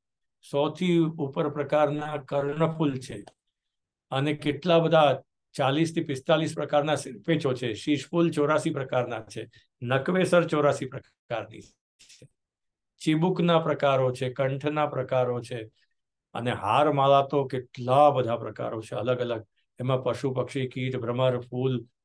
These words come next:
ફૂલોમાં પણ ઘણા બધા પ્રકાર, ફળોમાં પણ ઘણા પ્ર-, પ્રકાર. એ આખો એક સુંદર વિષય છે શૃંગારને સમજવાનો.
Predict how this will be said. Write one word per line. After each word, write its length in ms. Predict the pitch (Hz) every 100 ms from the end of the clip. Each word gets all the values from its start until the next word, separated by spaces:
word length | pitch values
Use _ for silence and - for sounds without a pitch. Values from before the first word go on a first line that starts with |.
| _
ફૂલોમાં 480 | 139 147 151 151 151
પણ 160 | 151
ઘણા 260 | 131 127 131
બધા 200 | 127 127
પ્રકાર, 500 | 123 110 127 123 123
ફળોમાં 500 | - 123 135 135 127
પણ 140 | 135
ઘણા 220 | 117 117 123
પ્ર-, 160 | 127
પ્રકાર. 460 | 117 127 127 127 123 _ _ _ _ 156
એ 80 |
આખો 300 | 151 - 175
એક 200 | 175 170
સુંદર 520 | - 160 170 185 208 160
વિષય 440 | 120 131 165 156
છે 140 | -
શૃંગારને 840 | 127 - 131 139 147 151 147 147 151
સમજવાનો. 920 | 131 127 131 123 113 107 123 110